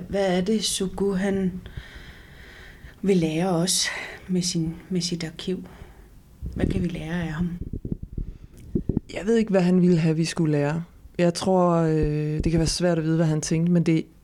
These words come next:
Speaker 2: det er jo tydeligt, at han virkelig ønskede, at vi skulle have det, og alle skulle kunne læse det. Så han, øh, han ville fortælle noget med det. Og det er som om, han har forberedt det til os. Og det er altså ikke ret tit, vi ser dagbøger med så meget tekst fra hver eneste dag.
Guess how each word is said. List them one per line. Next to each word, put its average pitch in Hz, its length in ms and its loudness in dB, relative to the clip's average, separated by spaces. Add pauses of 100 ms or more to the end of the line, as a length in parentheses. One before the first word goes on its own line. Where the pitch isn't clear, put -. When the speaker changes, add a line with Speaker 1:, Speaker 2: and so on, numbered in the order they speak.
(100)
Speaker 2:
det 170 60 4
er - 20 4
jo 156 60 4
tydeligt, 226 580 4
at 143 140 2
han 151 180 2
virkelig 180 340 4
ønskede, 175 500 4
at 139 160 0 (140)
vi 156 100 2
skulle 151 240 0
have 156 140 4
det, 185 160 2
og - 180 0
alle 160 220 4
skulle 170 280 -2
kunne 147 280 0
læse 143 340 2
det. 147 80 -6 (880)
Så - 220 0
han, 147 380 2
øh, 143 160 0
han 151 200 2
ville 190 360 6 (100)
fortælle 160 380 0
noget 147 200 2
med 147 160 -2
det. 151 120 -2 (360)
Og 175 80 0
det 170 60 4
er 160 40 -2
som 175 100 6
om, 190 120 6
han 190 100 6
har 165 80 4
forberedt 160 720 0
det 147 100 -2
til 156 200 -2
os. 160 260 -6 (1000)
Og 147 80 -2
det - 20 -2
er 156 60 2
altså 156 160 2
ikke 190 140 0
ret 180 120 2
tit, - 300 -2
vi 175 60 2
ser 170 220 2
dagbøger 165 480 2
med 147 120 4
så 170 140 0
meget 151 240 2
tekst - 360 -4
fra 160 100 0
hver 147 200 2
eneste 160 460 2
dag. - 320 -4